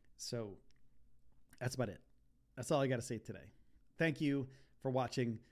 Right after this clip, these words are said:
Thank you, everybody, for all of your support. And thank you for listening. If you're listening to the podcast version of this, I don't have any, you,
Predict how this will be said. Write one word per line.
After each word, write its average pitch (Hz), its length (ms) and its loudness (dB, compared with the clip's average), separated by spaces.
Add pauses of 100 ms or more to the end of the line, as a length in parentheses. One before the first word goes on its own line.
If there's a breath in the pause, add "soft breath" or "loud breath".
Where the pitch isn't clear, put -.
(200 soft breath)
Thank 143 200 0
you, 139 80 2
everybody, 123 400 0
for 123 180 -8
all 120 120 -4
of 123 60 -6
your 113 100 -8
support. - 420 -6 (420 soft breath)
And 123 160 -4
thank 151 220 0
you 143 80 -2
for 139 140 -6
listening. 180 360 0
If 131 120 -2
you're 147 80 2
listening 160 260 0
to 135 60 2
the 131 60 2
podcast 156 560 0
version 120 300 -4
of 113 80 -6
this, 117 300 -8 (280 loud breath)
I 127 60 -2
don't 160 100 2
have 156 100 0
any, 151 100 -2
you, 127 140 -2